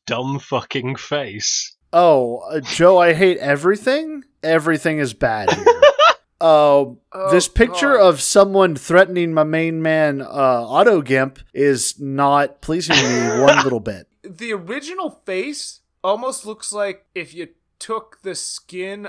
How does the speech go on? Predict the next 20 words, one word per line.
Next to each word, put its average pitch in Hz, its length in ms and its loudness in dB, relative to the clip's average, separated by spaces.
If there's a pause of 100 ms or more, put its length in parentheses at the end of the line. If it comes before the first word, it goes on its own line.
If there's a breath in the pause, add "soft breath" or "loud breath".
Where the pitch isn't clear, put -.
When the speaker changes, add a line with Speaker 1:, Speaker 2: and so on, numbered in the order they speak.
Speaker 3:
off 175 300 -6
of 165 160 -20
a 156 100 -10
person 208 760 -18 (200)
and 156 400 -12
just 156 280 -16
left 165 380 -12 (100)
the 151 140 -16
smooth 180 420 -12
muscle 160 480 -12
underneath. 160 680 -14
Uh, 156 280 -6
it, 180 180 -12
it 196 80 -6
almost 233 260 -6
makes 233 180 -14
me 208 80 -16
think 190 260 -12
of, 170 220 -12
uh, 151 260 -8